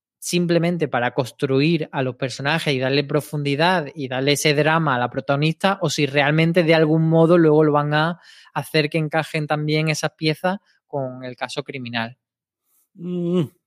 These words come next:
Speaker 2: de ahí es la parte que yo también tengo de duda, de no sé hasta qué punto vamos a poner. Solo hemos tenido dos momentos de flashback en toda la serie, las dos han sido con Kevin y las dos han sido con Mer. No sé si tendremos un tercero, a lo mejor, a lo mejor no es con Mer, sino es con Siobhan, o a lo mejor no es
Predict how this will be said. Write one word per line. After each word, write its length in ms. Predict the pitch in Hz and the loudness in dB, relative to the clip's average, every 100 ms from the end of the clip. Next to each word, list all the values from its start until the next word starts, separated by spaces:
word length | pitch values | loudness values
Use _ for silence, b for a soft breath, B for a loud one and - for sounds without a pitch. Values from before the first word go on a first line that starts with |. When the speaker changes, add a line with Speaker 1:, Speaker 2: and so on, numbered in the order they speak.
| _ | _
Speaker 2:
de 100 | 135 | 0
ahí 240 | 139 180 | 2 2
es 180 | 190 170 | 0 -2
la 140 | 180 170 | -4 0
parte 240 | 156 156 | 0 0
que 80 | 143 | 0
yo 80 | 139 | 0
también 220 | 135 127 | -2 -2
tengo 180 | 127 123 | -4 -2
de 140 | 107 | -2
duda, 240 | 87 90 | -4 -10
de 80 | 90 | -10
no 140 | 98 127 | -6 -6
sé 160 | - | -4
hasta 200 | 147 - | -4 -4
qué 140 | 135 139 | -4 -4
punto 380 | 143 135 131 | -4 -6 -2
vamos 200 | 127 127 | -2 -2
a 60 | 131 | -4
poner. 360 | 117 120 131 - B B | -2 0 0 -2 B B
Solo 340 | - - 151 | -4 2 4
hemos 160 | 175 170 | 4 2
tenido 200 | 170 165 | 2 2
dos 220 | 139 151 | 2 0
momentos 380 | 147 139 131 131 | 2 0 0 0
de 80 | 113 | -2
flashback 580 | - 127 127 113 104 - B B B | 0 0 0 0 -2 -4 B B B
en 320 | 110 104 98 | -2 0 0
toda 180 | 120 117 | 2 4
la 120 | 104 | 2
serie, 280 | - 120 143 | 0 0 2
las 220 | 110 98 | 2 0
dos 180 | 117 131 | -2 0
han 60 | |
sido 200 | 117 120 110 | -4 -2 -2
con 140 | 110 | -2
Kevin 280 | 95 113 107 | -2 0 0
y 40 | |
las 140 | 98 90 | 0 -2
dos 140 | 107 | -4
han 80 | 113 | -4
sido 220 | - 110 | -2 -2
con 200 | 101 98 | -2 -2
Mer. 320 | 98 113 151 B B B B B _ | 0 0 0 B B B B B _
No 420 | - 110 107 110 | -8 -4 0 0
sé 140 | 127 135 | 0 -2
si 100 | 135 | -4
tendremos 340 | 123 120 123 | -2 0 0
un 100 | 123 | -2
tercero, 440 | 113 117 - 120 117 | -2 -2 0 2 2
a 40 | |
lo 60 | 113 | 2
mejor, 320 | 110 104 117 | 0 0 2
a 20 | |
lo 60 | 117 | 2
mejor 280 | 107 - 113 | 0 0 0
no 280 | 110 113 110 | 2 2 2
es 100 | - | 0
con 160 | 113 104 | -2 0
Mer, 180 | 107 117 | 0 0
sino 220 | - 107 | 0 -2
es 80 | 98 | -2
con 160 | 113 | -4
Siobhan, 420 | 98 104 104 113 117 | -6 -4 0 2 2
o 40 | |
a 20 | |
lo 80 | 104 | 0
mejor 320 | 98 - 104 | -2 -4 -4
no 220 | 104 101 | -2 0
es 240 | 104 104 | 0 -2